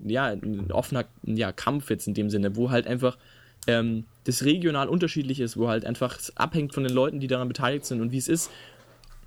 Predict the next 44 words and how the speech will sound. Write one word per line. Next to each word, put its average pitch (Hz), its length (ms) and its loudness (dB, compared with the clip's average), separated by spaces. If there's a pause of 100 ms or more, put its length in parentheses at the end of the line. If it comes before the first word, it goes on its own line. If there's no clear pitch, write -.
(400)
Ähm, 120 140 4
vielleicht 127 240 4
auch 135 80 0
von 131 180 0
den, 123 220 2
von 117 180 0
den 113 200 0
geografischen 120 840 0
Begebenheiten, 135 560 -2
von 117 140 -2
den 110 80 0
ges-, 113 260 -4
geschichtlichen 151 500 0
Begebenheiten 131 520 0
vielleicht, 120 240 0
aber 110 140 2
da 117 80 4
müsste 147 260 2
ja 123 100 6
wirklich 139 220 -2
ein 123 300 0
stärkerer 139 420 0
Konflikt 165 340 2
sein 113 180 2
und 107 60 2
das 110 140 -2
müsste 143 240 2
ja 123 120 6
auch 135 120 0
in 139 80 -2
vielen, 180 400 4 (140)
viel 185 240 0
mehr 160 240 4
Systemen, 151 400 2
im 107 100 -2
Schulwesen 123 540 2
zum 80 80 -2
Beispiel, 113 260 0
wie 110 60 0
hier 117 100 0
Sinde, 131 300 2
Pra-, - 320 -2
Praios 123 460 0
und, 107 160 -2